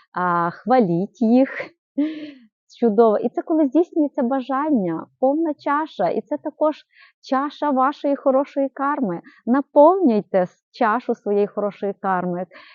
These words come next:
е, наповнюйте чашу радості, чашу успіху, даючи, як наповнити свою чашу карми, щоб потім вона у вас верталась. Даруйте посмішку, е, хваліть інших людей, зауважуйте все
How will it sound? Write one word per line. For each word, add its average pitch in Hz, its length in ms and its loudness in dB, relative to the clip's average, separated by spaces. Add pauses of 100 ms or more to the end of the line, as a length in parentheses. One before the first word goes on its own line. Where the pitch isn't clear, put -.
(100)
е, 185 200 -4
наповнюйте 233 640 2
чашу 240 580 -4 (300)
радості, 214 720 0
чашу 196 540 -6
успіху, 202 840 -4 (280)
даючи, 208 640 0
як 247 340 2
наповнити 185 760 -2
свою 202 500 0
чашу 180 520 -6
карми, 220 540 -4 (280)
щоб - 240 -2
потім 220 260 -2
вона 185 280 -4
у 180 40 -4
вас 175 180 -8
верталась. 180 340 -6
Даруйте 233 680 0
посмішку, 196 880 -6 (380)
е, 185 260 0
хваліть 233 540 -2
інших 339 420 -4
людей, 180 280 0
зауважуйте 240 760 -2
все 269 400 -8